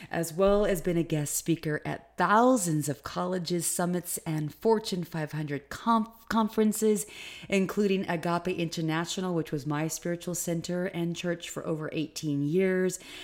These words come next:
uh, the Sun Valley Wellness Festival, Sedona World Wisdom Days, and the Longevity Now Conference, and so much more. Kyle, continuously inspired by his daughter, if putting it simply, would say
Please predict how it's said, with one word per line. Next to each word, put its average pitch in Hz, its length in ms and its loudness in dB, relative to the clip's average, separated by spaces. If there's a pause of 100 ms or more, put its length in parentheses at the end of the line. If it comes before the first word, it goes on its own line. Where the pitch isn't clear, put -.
(300)
uh, 151 180 0
the 147 120 0
Sun 170 280 4
Valley 156 300 2
Wellness 185 500 0
Festival, 175 640 -2
Sedona 147 460 0
World 139 320 0
Wisdom 208 540 4
Days, 190 440 4
and 151 260 -4
the 147 80 -2
Longevity 139 580 -4
Now - 240 -6
Conference, 214 680 2 (340)
and 160 220 -4
so 247 240 4
much 208 280 0
more. 170 500 4 (340)
Kyle, 208 380 6
continuously 190 1080 2
inspired 147 600 -2
by 135 180 -4
his 131 240 -4
daughter, 208 580 4 (340)
if - 240 -2
putting 196 320 0
it - 180 -2
simply, 202 400 -2
would 151 240 0
say 190 540 0